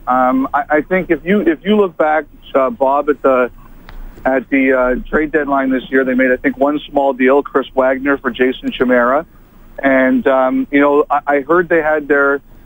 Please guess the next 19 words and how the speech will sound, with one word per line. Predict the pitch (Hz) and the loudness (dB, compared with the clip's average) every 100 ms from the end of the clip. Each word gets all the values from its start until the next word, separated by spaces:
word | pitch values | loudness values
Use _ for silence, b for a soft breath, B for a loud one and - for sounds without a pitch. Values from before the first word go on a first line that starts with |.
| - | -4
they | 139 | -4
took | - 151 | -4 -2
a | |
look | 151 151 147 | 0 0 -4
at | 123 | -4
James | 143 143 135 | -2 -2 -2
Van | 139 139 | -2 0
Riemsdyk. | 131 143 127 147 139 120 | 0 0 0 -2 0 -2
I | |
think | 113 147 | -2 -2
they | 156 | -2
took | - 165 | -2 -2
a | |
look | 139 143 135 | 0 0 0
at | 113 | -2
Jack | 135 127 - | -2 -2 -2
Johnson | 131 131 131 135 | -2 0 -4 -8
from | - 123 | -4 -4
Columbus, | - 127 127 139 147 | 0 2 2 2 0